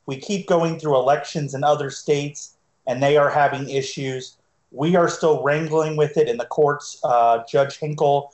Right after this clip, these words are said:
is still dealing with a lawsuit. Um, I think there was some development this week about, um, he rejected a request that there be paid, uh, return,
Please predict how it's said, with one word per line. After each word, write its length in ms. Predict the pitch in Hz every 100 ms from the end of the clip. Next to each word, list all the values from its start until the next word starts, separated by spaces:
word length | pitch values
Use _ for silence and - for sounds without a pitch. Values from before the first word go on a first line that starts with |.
| _ _ 135
is 500 | 135 127 113 - _
still 360 | - 170 180 185
dealing 260 | 175 156
with 120 | 143
a 40 | 135
lawsuit. 680 | 131 131 131 - 156 156 - _ _ _
Um, 440 | 123 120 120 120
I 100 | 131
think 180 | 113 151
there 80 | 147
was 120 | 131
some 120 | 143
development 500 | 135 127 135 135 131
this 220 | 143 127 -
week 260 | 139 135
about, 440 | 120 123 113 - - _ _ -
um, 460 | 120 113 113 113
he 400 | 113 139 127 120
rejected 760 | 117 113 143 139 - 135 131 131 _ _ _ -
a 80 |
request 800 | 131 127 - 143 135 - - 143
that 240 | 120 120 127
there 140 | 120
be 240 | 113 113 - _
paid, 500 | 147 147 147 147 143 - _ _ _
uh, 180 | 120 120
return, 720 | 127 - - 139 139 135 131